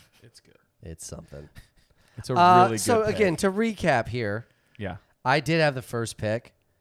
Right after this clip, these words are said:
Speaker 2: I went with McDonald's. I followed that up with Chick-fil-A.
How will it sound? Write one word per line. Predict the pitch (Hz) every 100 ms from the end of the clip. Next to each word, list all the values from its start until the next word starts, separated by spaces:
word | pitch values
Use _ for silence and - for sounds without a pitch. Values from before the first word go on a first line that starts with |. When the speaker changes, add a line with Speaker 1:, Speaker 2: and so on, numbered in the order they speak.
| _ -
Speaker 2:
I | 135
went | 156 160
with | 147 113
McDonald's. | 113 95 104 92 95 143 - - _ _ _ _ _ _ -
I | 123 135
followed | - 143 131
that | 123
up | 120 -
with | 113
Chick-fil-A. | - 82 - 113 104 98 117